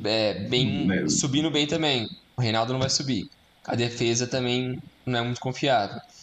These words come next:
Speaker 1: Aí o primeiro volante vai
Speaker 2: Defesa
Speaker 1: ser
Speaker 2: é
Speaker 1: quem?
Speaker 2: lenta, né?
Speaker 1: Muito lenta. O primeiro volante é quem? É, é complicado, assim. Eu não,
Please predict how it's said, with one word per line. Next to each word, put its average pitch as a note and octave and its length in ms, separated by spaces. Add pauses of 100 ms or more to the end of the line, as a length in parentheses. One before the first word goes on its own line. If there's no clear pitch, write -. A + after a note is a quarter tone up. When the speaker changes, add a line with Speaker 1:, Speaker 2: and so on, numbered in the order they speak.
(220)
Speaker 1:
Aí A2 80
o A2 40
primeiro B2+ 540
volante B2 320
vai - 160
Speaker 2:
Defesa C3 200
Speaker 1:
ser B2+ 80
Speaker 2:
é B2+ 60
Speaker 1:
quem? C#3 120
Speaker 2:
lenta, A2+ 180
né? A2 280 (480)
Speaker 1:
Muito C3 220
lenta. C#3+ 540
O - 20
primeiro C3 240
volante C#3 300
é - 20
quem? B2+ 240 (2750)
É, - 1700
é - 20
complicado, G3 680
assim. A2 440
Eu A2+ 60
não, D3+ 320